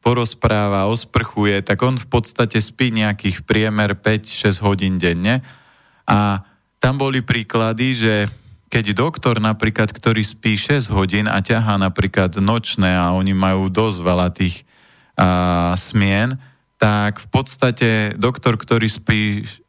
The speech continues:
päť, šesť hodín denne, tak to vyzerá tak, že ide operovať a pred operáciou by si nalial, a, decový pohár nejakej päťdesiatpercentnej pálenky, vypil by ho, utrel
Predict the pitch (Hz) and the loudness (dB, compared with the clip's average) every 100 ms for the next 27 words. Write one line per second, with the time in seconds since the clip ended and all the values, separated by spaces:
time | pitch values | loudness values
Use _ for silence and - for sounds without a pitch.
0 | _ - - 127 120 - 110 104 117 107 | _ -4 0 0 0 0 0 2 0 0
1 | 101 95 90 90 98 127 135 - _ 117 | 0 0 0 2 0 0 -4 -18 _ -2
2 | - 135 135 123 131 120 107 107 123 - | 0 0 0 0 0 0 0 0 -2 -6
3 | - _ _ 107 98 104 101 95 - _ | -20 _ _ -2 0 0 -2 -6 -14 _
4 | _ _ _ _ - _ 139 143 135 123 | _ _ _ _ -20 _ -2 0 0 -2
5 | 98 110 113 113 127 151 - 104 127 120 | -2 -2 0 0 -2 -4 -2 -2 0 -2
6 | - 135 143 131 123 120 131 120 113 123 | -2 -2 0 0 0 0 0 0 0 -2
7 | 113 117 120 120 110 104 101 98 - 101 | 0 2 0 0 0 0 0 -2 -2 0
8 | 101 98 95 95 90 - 110 107 127 135 | 2 2 2 0 -2 -8 -12 -2 -2 0
9 | 139 117 117 120 117 110 104 104 104 101 | 0 0 0 0 0 0 0 0 0 0
10 | 104 98 92 - 107 110 - 101 - 104 | 0 0 0 -2 0 0 0 -2 0 -2
11 | - 104 95 104 95 - 95 95 101 101 | 0 -2 0 0 0 0 0 0 -2 -2
12 | 131 131 - _ - 110 120 123 117 110 | -2 -4 -8 _ -4 -2 0 0 -2 -2
13 | 120 127 131 131 113 113 113 | -2 -2 -2 -2 0 2 0